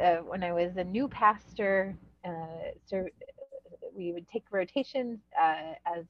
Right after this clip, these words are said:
chaplains at the hospital in Oneida. That's where I was serving in Oneida. And in the manual,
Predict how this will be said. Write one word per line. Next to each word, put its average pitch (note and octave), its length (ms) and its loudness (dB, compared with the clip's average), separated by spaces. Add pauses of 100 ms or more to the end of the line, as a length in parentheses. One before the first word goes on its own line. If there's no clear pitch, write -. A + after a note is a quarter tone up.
chaplains G3 680 -4 (880)
at E3+ 320 4
the - 160 2 (140)
hospital G3+ 520 2
in F3+ 100 0
Oneida. D#3+ 480 0
That's - 200 -12
where - 120 -6
I E3 40 -2
was E3+ 160 -4
serving D#3 300 -6
in D3+ 100 -12
Oneida. D3+ 480 -6
And E3 80 -12
in F3 120 -8
the F#3 100 0
manual, F3 880 -2